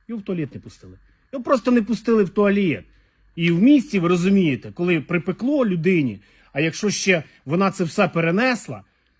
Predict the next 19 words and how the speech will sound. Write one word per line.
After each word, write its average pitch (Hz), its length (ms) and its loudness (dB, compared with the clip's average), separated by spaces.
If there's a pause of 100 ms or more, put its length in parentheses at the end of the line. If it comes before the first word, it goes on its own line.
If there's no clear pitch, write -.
(360)
то 170 120 -4
що 294 300 -2
їй 247 160 2
це 202 200 0
робить? 175 360 0
В - 40 -18
штани? 240 680 0 (800)
Чи 233 140 2
обіцять, 226 640 2
може, 226 260 0
тих 226 220 0
двох 208 320 -2
петухів, 247 560 0
які 170 220 -4
там 151 180 -6
стояли? 143 680 -6 (440)
Просто 277 300 -2
обіцять 208 800 0
їх. 110 220 -20